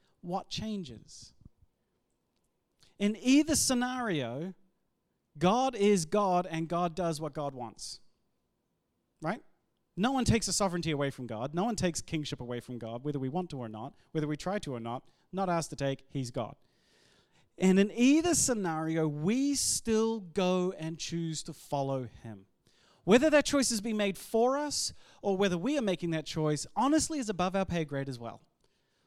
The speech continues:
We don't know. We don't know, so we go and do. We obey like he asked us to.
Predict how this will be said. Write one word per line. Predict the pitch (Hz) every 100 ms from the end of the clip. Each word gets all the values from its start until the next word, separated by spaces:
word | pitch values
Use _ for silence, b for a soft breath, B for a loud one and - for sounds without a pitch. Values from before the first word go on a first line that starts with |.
| _
We | 285
don't | 339 330 302
know. | 220 302 349 135 - _ _ _ _ _ _ _ -
We | 269
don't | 320 359 302
know, | 320 403
so | 165 - 226
we | 214 233
go | 180 240 262
and | 208
do. | 277 170 - - _ _ _ _ _ 170
We | 233
obey | 269 226 285 208 131
like | 156 170
he | 196
asked | 202 190
us | 156 -
to. | 123